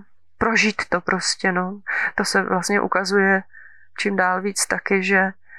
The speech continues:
my utíkáme z těch prožitků, protože je jako takzvaně nemůžeme vydržet, ale vlastně, když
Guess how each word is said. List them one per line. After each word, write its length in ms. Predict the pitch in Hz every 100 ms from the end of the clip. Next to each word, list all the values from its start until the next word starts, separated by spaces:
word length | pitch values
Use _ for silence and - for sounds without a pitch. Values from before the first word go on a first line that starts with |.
| -
my 280 | 208 202 196
utíkáme 680 | 196 - - - 190 175 180
z 80 | 185
těch 180 | 226 202
prožitků, 880 | - 185 190 196 - - 196 196 - - - - - - -
protože 420 | - 185 - 190 190
je 200 | 190 190
jako 240 | 190 196
takzvaně 540 | 196 185 180 190 196
nemůžeme 440 | 196 190 185 196 202
vydržet, 600 | 208 - 190 - 175 190 -
ale 280 | - 185 180
vlastně, 680 | 180 175 - - 196 180 185 - - -
když 540 | 190 180 170 - -